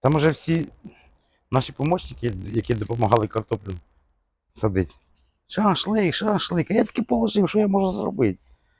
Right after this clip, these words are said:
Тільки розгорілося, йо-моє. Як завжди, як жарить шашлик, вітру немає.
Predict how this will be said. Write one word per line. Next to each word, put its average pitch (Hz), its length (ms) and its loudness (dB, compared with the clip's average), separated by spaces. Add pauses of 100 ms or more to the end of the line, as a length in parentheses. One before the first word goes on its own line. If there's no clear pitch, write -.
(380)
Тільки - 200 0
розгорілося, 170 640 4
йо-моє. 123 480 2
Як 139 160 4
завжди, 175 240 2
як 143 200 6
жарить 165 260 4
шашлик, 165 360 -2
вітру 165 260 2
немає. 156 440 10